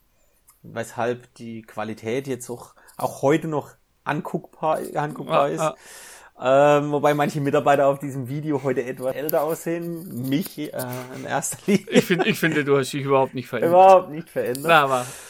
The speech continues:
Speaker 1: Ja, die ein oder andere Arbeit hat sich tatsächlich auch ein bisschen verändert in den zehn Jahren. Aber die Rück-,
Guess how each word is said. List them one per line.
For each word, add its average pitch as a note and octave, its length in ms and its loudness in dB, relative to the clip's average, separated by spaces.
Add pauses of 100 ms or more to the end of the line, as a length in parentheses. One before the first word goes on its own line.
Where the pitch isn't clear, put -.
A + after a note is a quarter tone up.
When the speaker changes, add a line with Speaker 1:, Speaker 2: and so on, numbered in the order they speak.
(320)
Speaker 1:
Ja, C3 280 -4
die C#3 180 -8
ein C#3+ 200 -4
oder C#3 160 0
andere B2 260 -6
Arbeit B2+ 360 -2
hat B2+ 120 -6
sich - 140 -16
tatsächlich A#2 520 -8
auch C3 160 -4
ein C3 120 -8
bisschen A#2+ 180 -8
verändert B2+ 400 -10
in B2+ 120 -12
den B2 120 -10
zehn A#2+ 240 -10
Jahren. B2+ 480 -4 (420)
Aber C#3+ 500 2 (100)
die C3 440 -10
Rück-, D#3+ 440 -8